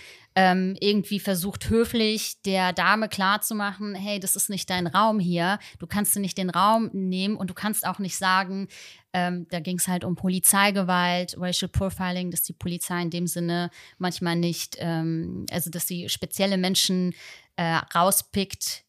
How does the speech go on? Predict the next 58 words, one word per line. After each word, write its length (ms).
und 340
denen 220
eine 200
Strafe 380
zum 160
Beispiel 340
setzt 360
oder 140
einfach 220
ins 160
Gefängnis. 460
Und 60
hier 140
ging's 400
gar 220
nicht 180
darum 180
zu 140
sagen, 260
dass 200
jeder 360
Polizist 520
oder 180
so 120
ist. 320
Ähm, 420
aber 400
sie 340
war 180
dann 140
auch 220
ganz 220
klar 160
auf 80
der 120
Seite 240
der 120
Polizei 640
und 320
wir 280
waren 240
dann 200
halt 180
so, 140
äh, 200
nee. 440
Also 140
ich 80
kam 160
mir 80
schon 200
so 80
ein 40
bisschen 240
vor 160
wie 60
der 180
Anwalt 640